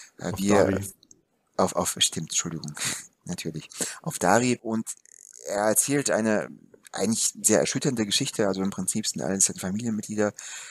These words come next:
Speaker 1: äh, auf die eine oder andere sehr grausame Art und Weise gestorben. Ähm, und er ein bisschen mit Galgenhumor sagt dann, „Ja, okay,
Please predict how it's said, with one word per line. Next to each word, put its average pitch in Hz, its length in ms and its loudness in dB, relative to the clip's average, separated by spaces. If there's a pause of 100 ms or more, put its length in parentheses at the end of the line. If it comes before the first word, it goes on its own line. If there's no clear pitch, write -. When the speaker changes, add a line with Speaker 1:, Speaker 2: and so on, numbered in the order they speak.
(320)
Speaker 1:
äh, - 80 -14 (380)
auf - 340 -2
die 92 160 -4
eine 98 220 -2
oder 85 140 2
andere 101 360 0
sehr 95 300 -2
grausame 95 380 0
Art 92 180 -2
und 95 80 -8
Weise 90 240 0
gestorben. 127 600 0 (500)
Ähm, 90 420 4
und 90 240 0
er 98 320 8
ein 95 140 8
bisschen 98 240 2
mit 92 140 4
Galgenhumor 98 1040 2
sagt 92 260 0
dann, 90 140 2
„Ja, 95 220 2
okay, 101 360 -2